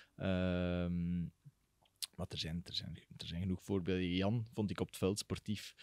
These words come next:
vond ik, eh, vond ik ook echt een goeie, een goeie speler en iemand die, die ons wel wat bijbracht. Maar zoals Rembert zei, je moet altijd afweging maken, hè.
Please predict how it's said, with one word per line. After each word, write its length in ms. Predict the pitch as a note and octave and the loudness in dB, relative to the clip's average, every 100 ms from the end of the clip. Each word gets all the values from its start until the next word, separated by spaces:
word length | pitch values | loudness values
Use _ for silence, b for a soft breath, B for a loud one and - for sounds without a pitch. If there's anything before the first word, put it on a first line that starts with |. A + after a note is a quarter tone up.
| b b _ | b b _
vond 280 | G#2 F#2+ | -2 0
ik, 160 | G2+ - | -2 0
eh, 500 | F#2 F2 E2 E2+ E2 - - - - | 2 4 2 2 0 -2 -10 -18 -12
vond 280 | - F2+ F2 | -4 -4 -4
ik 360 | - - - - _ _ _ _ _ - | -8 -14 -18 -20 _ _ _ _ _ -6
ook 180 | G2 | -2
echt 180 | G2+ - | -2 0
een 80 | G2+ | 0
goeie, 200 | F#2+ F2 | 0 -2
een 280 | F2 F#2 F#2+ | -4 -6 -6
goeie 180 | F#2 F#2 | -6 -6
speler 360 | - G2 G#2 G#2+ | -4 -2 0 2
en 100 | F#2+ | 2
iemand 320 | F#2+ F#2 F2+ | 2 0 0
die, 160 | F#2 | -2
die 160 | E2 F2+ | -2 0
ons 140 | F2+ | 0
wel 120 | - F#2+ | 2 2
wat 160 | F2 | 2
bijbracht. 500 | E2+ G2+ A2+ A2+ - - | 0 -2 -2 -6 -10 -20
Maar 260 | - - - | -20 -18 -8
zoals 260 | G2+ E2+ | -4 -2
Rembert 360 | D#2 D#2 F2+ - | -2 -2 -2 0
zei, 140 | F#2+ | 0
je 60 | G2 | 0
moet 160 | F#2 | 0
altijd 300 | F2 F#2 A2 | -2 -2 -2
afweging 460 | F#2 - G#2+ G#2+ G#2 | -4 0 2 2 2
maken, 320 | G2 F2+ | 0 -2
hè. 60 | F2+ | -2